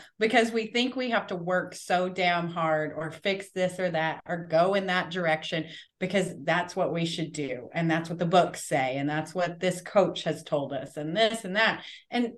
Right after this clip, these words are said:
to be honest, everyone, you know, like, across the board, I don't think anybody wants us to feel completely whole, 'cause then why would we buy anything? I mean, like, why would we have to follow the trend for clothing? Why would we have to color our hair?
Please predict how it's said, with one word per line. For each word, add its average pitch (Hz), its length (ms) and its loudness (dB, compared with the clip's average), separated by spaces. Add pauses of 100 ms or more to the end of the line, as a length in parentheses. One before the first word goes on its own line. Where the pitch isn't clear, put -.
(260)
to 277 100 -2
be 302 160 2
honest, 320 340 4
everyone, 294 680 2 (760)
you 262 140 -2
know, 277 200 2
like, 247 280 0 (540)
across 311 480 2
the 302 100 4
board, 254 560 4 (560)
I 233 100 4
don't 339 260 2
think 359 220 0
anybody 330 380 4
wants 277 300 0
us 311 140 -4
to 285 140 -4
feel 262 260 0
completely 240 640 0
whole, 247 500 4
'cause 226 320 -2
then 214 260 0
why 208 260 6
would 208 160 0
we 202 100 -4
buy 190 360 4
anything? 160 640 -2
I 175 80 -2
mean, 180 180 -2
like, 170 240 -2
why 156 180 0
would 180 180 0
we 202 160 0
have 208 200 0
to 220 120 -6
follow 220 360 4
the 214 140 -2
trend 226 360 2
for 240 160 -2
clothing? 226 560 0
Why 147 200 -4
would 190 180 -4
we 220 140 -4
have 220 180 0
to 254 80 -4
color 233 380 2
our 240 180 4
hair? 233 380 2